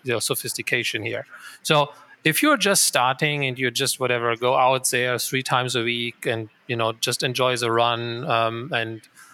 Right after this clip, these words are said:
you know, don't really, let's put it this way, if you don't really care so much about improving your form, performance, then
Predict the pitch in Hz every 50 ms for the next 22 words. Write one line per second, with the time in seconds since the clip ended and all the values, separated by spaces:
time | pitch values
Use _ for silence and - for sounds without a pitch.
0 | - - _ _ _ 139 127 120 117 147 139 139 135 123 135 139 131 131 131 123
1 | - _ - - _ _ - 165 175 - - - 220 190 156 - 170 156 - -
2 | 139 127 120 123 135 156 156 143 143 135 127 117 - - 147 143 147 - - 143
3 | 127 123 120 - 127 113 120 120 - 127 110 - - 143 131 135 123 117 107 -
4 | - 143 151 156 151 147 - - 117 - - 135 160 208 220 226 226 208 - 160
5 | 143 139 135 131 135 143